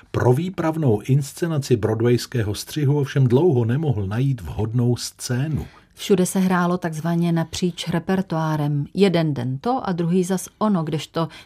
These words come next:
Speaker 2: Bídníci měli tak složitou scénografii i nasvícení a ozvučení,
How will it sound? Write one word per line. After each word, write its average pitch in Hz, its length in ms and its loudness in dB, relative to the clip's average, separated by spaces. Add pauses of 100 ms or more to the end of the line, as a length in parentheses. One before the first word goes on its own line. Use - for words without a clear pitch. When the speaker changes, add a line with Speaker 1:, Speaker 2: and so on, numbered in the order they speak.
Speaker 2:
Bídníci 185 880 2
měli 156 340 0 (120)
tak 233 220 -4
složitou 147 460 -6
scénografii 160 1040 -4
i 156 180 -6
nasvícení 160 840 -4
a - 180 -8
ozvučení, 185 720 0